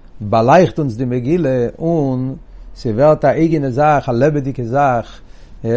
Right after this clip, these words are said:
וואו דאס איז, נוגע אין חיה, יום, יום, ביי יעדן אידן. איז די מגילה זאגט, צווישן די פסוקים איז דא וועגן מרדכי און אסתר.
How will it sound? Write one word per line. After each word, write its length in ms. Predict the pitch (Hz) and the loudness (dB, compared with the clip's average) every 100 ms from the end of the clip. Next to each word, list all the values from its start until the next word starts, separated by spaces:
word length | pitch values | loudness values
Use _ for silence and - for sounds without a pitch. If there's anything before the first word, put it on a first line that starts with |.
| 127 - | -2 -2
וואו 140 | 113 | -2
דאס 280 | 117 127 - | 0 -2 -2
איז, 560 | 147 147 143 135 101 - - - - - - | -2 -2 -2 -4 -8 -14 -20 -20 -18 -14 -4
נוגע 640 | 117 104 131 175 160 143 | -2 2 6 6 6 2
אין 120 | 127 | 0
חיה, 420 | 113 143 147 139 120 | -2 -2 0 0 -2
יום, 280 | 127 135 | -2 -2
יום, 160 | 131 135 | -2 -2
ביי 100 | 117 | -2
יעדן 320 | 120 117 107 | -2 -2 -2
אידן. 180 | 104 95 - - - - - - - - - - - - - - - - | -6 -8 -12 -16 -16 -14 -14 -16 -16 -18 -18 -20 -20 -20 -20 -20 -20 -6
איז 120 | 131 | 0
די 60 | 120 | 2
מגילה 340 | 139 139 233 | 4 4 6
זאגט, 400 | 185 185 190 - | 6 8 8 6
צווישן 360 | - 139 165 165 | 0 0 0 0
די 80 | 156 | -2
פסוקים 400 | - 190 165 151 | -2 -2 -2 -2
איז 120 | 127 | 0
דא 80 | 147 | 4
וועגן 340 | 160 143 123 | 4 2 0
מרדכי 520 | 120 151 170 - 147 | 0 2 2 0 -2
און 60 | 135 | -2
אסתר. 360 | 131 123 - | -2 -4 -8